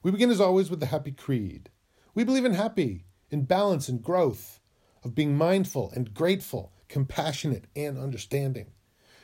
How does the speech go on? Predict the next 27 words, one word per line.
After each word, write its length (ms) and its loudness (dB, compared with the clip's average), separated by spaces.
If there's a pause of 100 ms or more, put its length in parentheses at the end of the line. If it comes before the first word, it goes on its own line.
Yowza 400 2
ha 220 0
ha, 240 0
my 140 0
happy 280 -2
friends. 600 -4 (1000)
If 140 -2
you 160 6
assume 460 4
someone 580 2
will 320 2 (240)
react 460 2
poorly 440 0
to 60 -2
bad 380 0
news, 540 -2 (260)
because 260 0
they 140 0
frequently 440 -2
do 200 0
just 260 -4
that, 300 -6 (560)
then 160 2
you'll 180 6
expect 560 0
bad 280 -2
intentions 800 -6